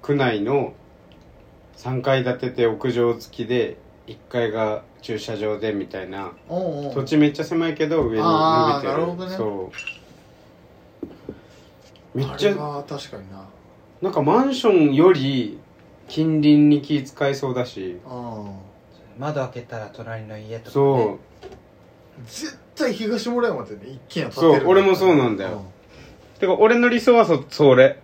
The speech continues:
Speaker 2: あー。
Speaker 1: 東村山の駅十分以内だな。
Speaker 2: だから、うちの実家
Speaker 1: いや、
Speaker 2: だよね、
Speaker 1: めっちゃいいね。
Speaker 2: マジで。最、理想だよ。
Speaker 3: でも、東村山今一軒家いっ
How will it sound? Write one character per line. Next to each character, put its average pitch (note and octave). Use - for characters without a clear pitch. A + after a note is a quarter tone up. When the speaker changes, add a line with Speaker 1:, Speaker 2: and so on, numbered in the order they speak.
Speaker 2:
あ C3+
ー。 B2
Speaker 1:
東 F3+
村 D#3+
山 D#3
の D#3
駅 C#3+
十 B2+
分 C3+
以 C3
内 C3+
だ G#2
な。 G2+
Speaker 2:
だ D#3
か C#3+
ら、 D3
う G3
ち C4+
の C4
実 G3
家 G#3
Speaker 1:
い C3
や、 C3+
Speaker 2:
だ A#2+
よ A#2
ね、 A#2
Speaker 1:
め G2
っ -
ち -
ゃ B2
い C3
い A#2+
ね。 F#2
Speaker 2:
マ B2+
ジ A2
で。 G2
最、 D3
理 B2+
想 F3+
だ D3
よ。 -
Speaker 3:
で A#2
も、 G#2
東 B2+
村 G3
山 D3
今 A#2+
一 A2
軒 F#3+
家 E3
い B2+
っ A#2